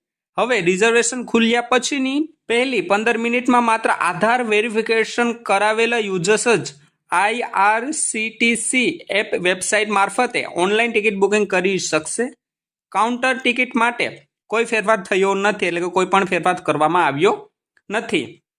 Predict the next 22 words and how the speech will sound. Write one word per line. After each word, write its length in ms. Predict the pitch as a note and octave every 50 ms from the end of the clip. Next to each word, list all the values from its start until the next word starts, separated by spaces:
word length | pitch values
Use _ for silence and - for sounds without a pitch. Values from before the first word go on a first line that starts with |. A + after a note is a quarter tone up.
| _ _ _ _
તેમના 200 | F#3+ G3+ A3+ A#3
પછી 180 | A3+ A#3+ B3 C4+
વાત 260 | B3+ B3+ B3+ B3+ B3+
કરીએ 140 | B3+ C4 C4
મિત્રો, 240 | B3+ B3+ B3+ C4
ત્રીજા 380 | B3+ B3+ A#3 A#3 A3 G#3 B3 B3
ફેરફાર 420 | A#3+ - A3+ G#3+ G#3 - A#3 A3+
વિશે, 260 | A3 A#3 A3+ - A#3 A3+
એટલે 140 | G#3 G#3+
કે 60 | G#3 G#3+
ત્રીજા 340 | G3 G3 F#3+ F3 G3+ G3+
બદલાવ 360 | G3 F3 D#3+ D#3+ E3+ F3 F#3 F#3+
વિશે. 320 | G3+ G#3 G3+ - C4 D4 D4+ - _ _ _ _ _ _
તો 60 | A3+
મિત્રો, 260 | A#3 B3+ B3+ B3 A3+
પેન્શન 520 | - - G#3 G#3+ A3 A3 G3 - A#3+ B3+ A#3+
સંબંધિત 600 | A#3+ A#3 A#3 G#3 A#3 A#3 G#3 A3+ A#3 A#3 - -
પણ 160 | B3 B3 B3+
નવા 300 | B3 A3 F#3+ G3 G3+ G#3
ફેરફારો 480 | G#3 - G3 F#3+ F3 - F#3+ F#3+ G3+ F#3+
કરવામાં 560 | D#3+ E3+ E3+ E3 E3 E3+ F3+ F#3 F3+ D#3+ -
આવશે. 440 | - D3 F#3 G#3+ G3+ - - C3+